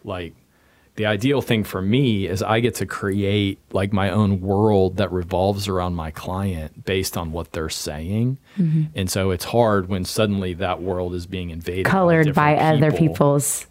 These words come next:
Speaker 1: And
Speaker 2: s-, versions,
Speaker 1: I
Speaker 2: too.
Speaker 1: mean, can you do it? Yes.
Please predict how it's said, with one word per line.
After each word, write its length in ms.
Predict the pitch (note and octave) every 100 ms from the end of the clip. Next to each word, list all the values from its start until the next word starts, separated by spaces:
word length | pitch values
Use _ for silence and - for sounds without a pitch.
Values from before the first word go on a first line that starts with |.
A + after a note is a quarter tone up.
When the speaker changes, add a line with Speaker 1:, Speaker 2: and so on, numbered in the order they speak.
| -
Speaker 1:
And 280 | G2+ F#2+ -
Speaker 2:
s-, 200 | - - -
versions, 580 | - E3+ D#3 D3 C#3+ -
Speaker 1:
I 40 | E3
Speaker 2:
too. 60 |
Speaker 1:
mean, 220 | D3 C#3+ - -
can 160 | C#3
you 120 | A#2
do 200 | G2+ A#2+
it? 180 | B2 C3+
Yes. 760 | A2 A#2 B2+ A#2+ - - -